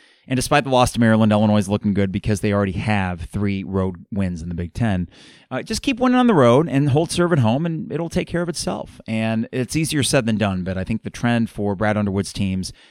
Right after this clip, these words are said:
at this time of year make me feel pretty good that they will still find their way to at least a share of the Big Ten title. And I do think that that can include a win at Purdue. Final point. Let's say you lose both games to Purdue,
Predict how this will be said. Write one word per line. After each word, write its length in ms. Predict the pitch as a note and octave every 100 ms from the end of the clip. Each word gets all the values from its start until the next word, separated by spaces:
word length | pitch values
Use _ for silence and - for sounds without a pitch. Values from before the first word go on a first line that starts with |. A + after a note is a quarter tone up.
| _
at 100 | A#2
this 160 | G#2 G#2+
time 180 | G2+ G2
of 60 |
year 320 | F#2+ F#2 F2+ E2+ _ _ _ _ _ -
make 260 | B2+ C3+
me 80 | C#3+
feel 160 | B2 B2+
pretty 240 | - A2+
good 180 | A2+ A2
that 60 | G#2
they 120 | A2
will 120 | G#2
still 220 | - A#2+
find 220 | - G#2+
their 80 | G2
way 140 | F#2+ F#2+
to 100 | F#2
at 60 |
least 200 | G2 F2+
a 40 | F#2+
share 260 | - G#2
of 60 | F2+
the 60 |
Big 140 | F#2 F2+
Ten 180 | G2 F2+
title. 380 | G2 F#2 G1+ -
And 120 | B2+
I 80 | B2
do 340 | - G#3 A3+
think 200 | - C3
that 80 | A#2+
that 180 | G#2+ -
can 80 |
include 240 | G2+ - G2+
a 40 |
win 160 | F#2+ F2+
at 80 | F2
Purdue. 340 | F2+ F2 A1+ - _ _ _ _ -
Final 300 | D#3+ E3+ E3
point. 340 | - F#2 - _ _ _ _ _ -
Let's 280 | B2 D#3+
say 140 | - D#3+
you 200 | D#3 D3+
lose 260 | C3+ C3
both 200 | - B2+
games 240 | - A#2 A2+
to 80 | -
Purdue, 480 | A2+ F#2+ F2 E2+